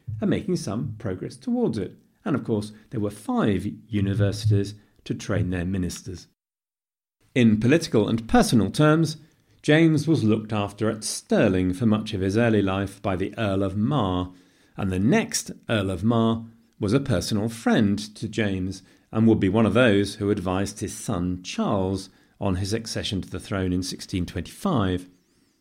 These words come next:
It's not totally clear when James threw off the shackles of his minority and placed his hand unequivocally on the tiller of state, but said hand was probably in place by fifteen eighty-seven.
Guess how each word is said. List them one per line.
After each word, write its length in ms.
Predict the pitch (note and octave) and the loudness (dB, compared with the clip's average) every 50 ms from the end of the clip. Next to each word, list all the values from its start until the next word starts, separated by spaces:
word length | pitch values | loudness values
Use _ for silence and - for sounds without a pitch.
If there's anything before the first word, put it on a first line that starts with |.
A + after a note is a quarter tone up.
| _ _ _ _ _ _ _ _ _ _ _ _ | _ _ _ _ _ _ _ _ _ _ _ _
It's 120 | - - | 0 2
not 220 | B2+ B2 A#2+ - | 2 2 2 2
totally 340 | - F3 D3+ A#2+ - B2 A#2 | 4 4 4 4 2 0 -2
clear 420 | A2+ - - - A3 F#3 C#3 A#2+ A2+ | -2 -4 -4 0 2 4 6 6 6
when 220 | G#2+ G#2 G#2 G#2 | 6 6 6 6
James 480 | G#2 A#2+ A#2 A2 G#2 G#2 G#2 G2 - - | 6 6 4 6 4 4 2 0 -4 -8
threw 340 | - - - A2+ A2 G#2+ | -8 0 4 4 6 6
off 280 | G#2+ A2+ G#2+ A2 - - | 6 4 4 0 -6 -8
the 100 | - F#2+ | -8 -8
shackles 560 | - - - C#3+ B2 - - A2+ G2+ G2+ F#2 | -8 -4 -4 -4 -4 -2 -4 -4 -4 -2 -4
of 120 | G2+ F#2 G2 | -4 -4 -2
his 180 | G#2+ G2+ F2 | -4 -2 -2
minority 760 | F#2 F2+ F2 F2 F#2 A#2 C3 B2+ B2 B2 C#3 C3+ B2 A2+ A#2 - - _ _ _ - | 0 0 0 2 2 4 4 2 2 2 2 2 2 0 -2 -8 -16 _ _ _ -6
and 160 | A#2+ G#2 G#2 | -4 -4 -2
placed 300 | G#2+ A2 F#2+ F#2 - - | 0 0 0 0 -2 -6
his 180 | F#2 F2+ - | -8 -8 -6
hand 400 | - A#2 G#2 G2 F#2+ G2 G2 F#2 - - | -4 -4 -2 -2 -2 -2 -4 -6 -6 -6
unequivocally 760 | C3 G#2+ F#2 - - - - G#3+ F3+ B2 - - A#2 G#2+ F#2 | -4 -4 -4 -6 -8 -10 -6 -2 -2 -2 -2 0 -2 -2 0
on 100 | F2+ F#2 | 0 -2
the 60 | F2+ | -4
tiller 320 | - - D3+ A2+ F#2+ F#2+ | -2 -2 -2 0 0 -2
of 100 | F#2+ F#2+ | -2 -4
state, 380 | - - - A#2+ G2+ G#2 - - - _ _ _ _ _ _ _ _ _ | -8 -6 -4 -2 -2 -2 -6 -10 -18 _ _ _ _ _ _ _ _ _
but 140 | - G3+ - | -2 -2 -2
said 260 | - - F3+ D3+ B2+ | 0 2 2 4 4
hand 320 | B2+ C3+ C3+ C3+ C3 B2 | 4 4 4 4 4 2
was 140 | B2+ B2 A#2 | 0 -2 -4
probably 580 | - - - - C4+ G3+ A#2+ F#2+ E2 F2 F2+ F2 | -8 -18 -6 -4 0 2 2 0 2 2 0 0
in 100 | F2+ F2+ | 0 -2
place 320 | F2+ G2 F#2+ F2 F2 - | -4 -4 -4 -4 -4 -6
by 220 | - - F#2+ F#2 F2 | -6 -6 -6 -6 -6
fifteen 400 | - - - - - G2 F#2 F2+ | -6 -8 -10 -8 -6 -6 -6 -6
eighty-seven. 840 | F#2+ - - A2+ - - - G#3 F3 A#2 F#2 F2+ F2 F2+ F2+ - | -6 -8 -8 -10 -10 -4 -2 -2 -2 0 0 -2 -2 -2 -4 -6